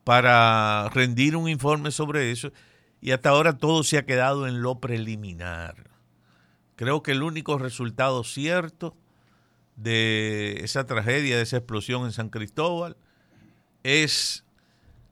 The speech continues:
que desde el principio alguna gente comenzó a señalar como parte de los responsables por negligencia, por defecto,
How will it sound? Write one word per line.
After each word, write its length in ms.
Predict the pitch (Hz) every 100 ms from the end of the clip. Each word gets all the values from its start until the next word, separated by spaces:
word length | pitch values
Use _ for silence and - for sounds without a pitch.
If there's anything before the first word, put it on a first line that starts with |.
| -
que 440 | 127 135 143 147 -
desde 300 | 117 117 117
el 100 | 107
principio 840 | 117 113 - 180 156 165 170 -
alguna 400 | - 110 113 139
gente 300 | 123 127 123
comenzó 380 | 123 113 110 -
a 40 | 123
señalar 560 | 117 113 110 113 120
como 280 | 117 104 98
parte 340 | - 131 117
de 100 | 117
los 180 | 110 104
responsables 760 | 104 101 98 92 123 127 117 107 - _ _ _
por 140 | 107
negligencia, 720 | 113 120 120 131 165 117 87 55 _ _ _ _ _ _ _ _
por 160 | 110
defecto, 580 | 107 117 170 139 - -